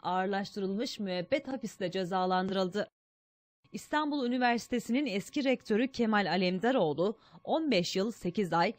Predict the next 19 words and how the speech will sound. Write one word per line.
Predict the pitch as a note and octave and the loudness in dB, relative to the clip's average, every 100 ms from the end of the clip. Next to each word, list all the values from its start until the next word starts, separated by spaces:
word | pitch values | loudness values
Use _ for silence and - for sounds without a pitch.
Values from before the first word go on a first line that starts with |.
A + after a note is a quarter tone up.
| - - | -14 -8
eski | G3+ A3+ D4 | -6 -2 0
yök | C4 D4 - | 2 2 2
Başkanı | B3 A#3+ - A3+ G#3+ | 2 2 2 2 2
Kemal | - G3 G3+ F#3 | 0 0 2 0
Gürüz | E3 F#3 B3 | 0 -2 -2
ise | - E3 F#3+ _ _ - | -4 -4 -4 _ _ -6
on | - D#4+ | -4 -2
üç | C4 - | -4 -2
yıl | F3+ G#3+ - - | -2 -2 -6 -4
on | C#4+ D#4 | -2 2
bir | A#3 F3+ | 2 4
ay | A3+ | 2
hapis | A3 A3+ - | -2 -6 -2
cezasına | G3 F3+ F3+ F3+ G3 | -2 2 2 2 -4
çarptırıldı. | F#3 G#3 F#3+ - G3 F#3 G3+ - _ _ _ _ _ - - - F#3 | 0 0 0 0 0 0 -2 -4 _ _ _ _ _ -14 -10 -4 0
Ergenekon | G3 G3+ G#3 G3+ A#3 G#3+ | 2 2 2 2 2 4
davasında | G3+ F#3+ F#3 F3 - F#3+ F#3 F3+ | 4 6 4 4 0 0 0 2
ceza | F3+ D#3+ A#3 | 0 2 4
alan | A#3+ F#3+ E3+ | 4 4 2